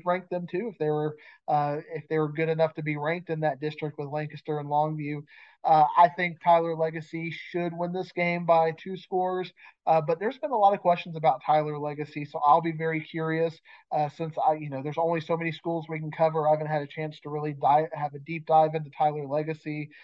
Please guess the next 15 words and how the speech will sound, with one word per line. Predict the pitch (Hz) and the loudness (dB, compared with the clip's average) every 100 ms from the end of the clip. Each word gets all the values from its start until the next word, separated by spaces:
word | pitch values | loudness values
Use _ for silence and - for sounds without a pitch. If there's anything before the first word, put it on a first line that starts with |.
| - - | -20 -8
Uh, | - 147 151 | -2 4 4
I | 156 151 | 4 -2
really | 156 165 160 | -2 0 0
will | |
be | 156 151 | -2 -4
interested | 151 - 165 143 | -6 -6 -6 -4
to | 147 143 | -4 -8
really | 143 165 165 | -6 -4 -2
get | 165 | -2
into | 160 151 | -2 -2
the | 151 | -2
box | 143 147 - - | 4 4 4 -6
score | - 147 135 | -6 -4 -4
of | 131 | -6
who, | 165 160 | -8 -10